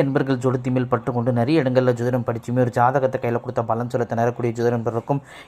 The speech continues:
ஏற்கனவே ஜோதிடத்தை தொழிலா பார்த்துக்கிட்டு இருக்கிற ஜோதிட நண்பர்களுக்கும், என்னுடைய ஜோதிட பரிகார புத்தகங்கள் மக்கள் மத்தியில நீங்க தைரியமாவும் துல்லியமாவும் பலன் சொல்ல உதவும். இந்த ஜோதிட பரிகார புத்தகங்கள் லிஸ்ட்டை பெற விருப்பப்படுறவங்க, ஸ்க்ரீன்ல ஸ்க்ரோல் ஆகக்கூடிய Telegram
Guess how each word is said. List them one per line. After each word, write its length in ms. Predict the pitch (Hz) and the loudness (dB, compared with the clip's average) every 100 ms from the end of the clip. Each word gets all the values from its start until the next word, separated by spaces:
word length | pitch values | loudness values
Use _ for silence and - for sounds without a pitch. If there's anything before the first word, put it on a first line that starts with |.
| - | 2
ஏற்கனவே 360 | 139 139 151 147 | 2 2 0 2
ஜோதிடத்தை 260 | 131 127 117 | 0 -2 -2
தொழிலா 220 | 135 151 139 | 2 4 2
பார்த்துக்கிட்டு 320 | 123 120 117 | 0 -4 -4
இருக்கிற 180 | 123 120 127 | -2 0 0
ஜோதிட 180 | 127 127 | 0 0
நண்பர்களுக்கும், 520 | 117 123 113 - 139 - - - | 0 -2 -2 -2 -4 -4 -16 -4
என்னுடைய 220 | 120 120 113 | 0 0 2
ஜோதிட 320 | 131 143 156 151 | 0 4 4 4
பரிகார 320 | 127 127 127 - | 2 4 2 -2
புத்தகங்கள் 480 | - 127 123 135 127 | -4 -2 2 2 2
மக்கள் 280 | 117 - 135 120 | -2 0 2 0
மத்தியில 260 | 120 131 | 0 0
நீங்க 140 | 120 117 | 0 0
தைரியமாவும் 420 | 120 123 127 127 123 | 0 0 0 -2 -2
துல்லியமாவும் 440 | 123 123 120 120 117 | 0 2 2 2 2
பலன் 220 | 117 117 | 0 0
சொல்ல 180 | 117 110 | 0 0
உதவும். 300 | 107 113 147 - - - - | 0 2 2 -2 -14 -12 -2
இந்த 140 | 120 | 0
ஜோதிட 220 | 127 156 147 | 4 2 4
பரிகார 240 | 131 127 127 123 | 2 4 2 -2
புத்தகங்கள் 420 | 120 123 123 120 | -2 0 2 0
லிஸ்ட்டை 280 | 127 - 135 131 | -2 -2 -2 2
பெற 80 | 123 | 0
விருப்பப்படுறவங்க, 500 | 117 120 117 110 123 127 | 0 -2 0 0 0 -2
ஸ்க்ரீன்ல 300 | 139 139 135 131 | -4 -2 -2 2
ஸ்க்ரோல் 280 | 131 127 127 | 2 4 2
ஆகக்கூடிய 240 | 123 120 110 | 0 -4 -2
Telegram 280 | 120 127 | -2 2